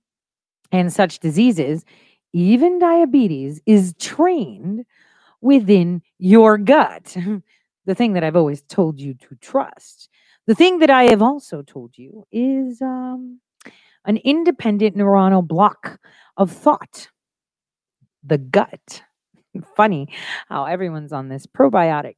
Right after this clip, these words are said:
kick lately. Now, they're injecting people. What are they injecting them with? <laughs> Oh,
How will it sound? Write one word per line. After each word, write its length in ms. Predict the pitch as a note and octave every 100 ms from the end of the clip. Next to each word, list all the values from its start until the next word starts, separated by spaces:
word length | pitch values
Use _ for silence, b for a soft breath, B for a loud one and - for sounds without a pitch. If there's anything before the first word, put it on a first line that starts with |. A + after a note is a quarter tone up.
| _
kick 340 | - - _ _ _ _ _ -
lately. 480 | C#3+ - - A2 C#3+ _ _ _ _ _ _ b b b b _ _ _
Now, 500 | A3+ C4+ C4 A#3+ D#4 - _ _ _
they're 180 | A3 B3
injecting 800 | B3 B3 G#3+ E3+ G4 G4+ A3 F3+
people. 420 | - D3+ C3+ C3
What 400 | C#3 F3 F#4 F#4+ -
are 140 | C4
they 280 | A3 A3 A3
injecting 640 | G#3 F#3 C#3+ F#3 G3 - D3
them 140 | C3+
with? 160 | C3 B2+ E3+
<laughs> 80 |
Oh, 140 | -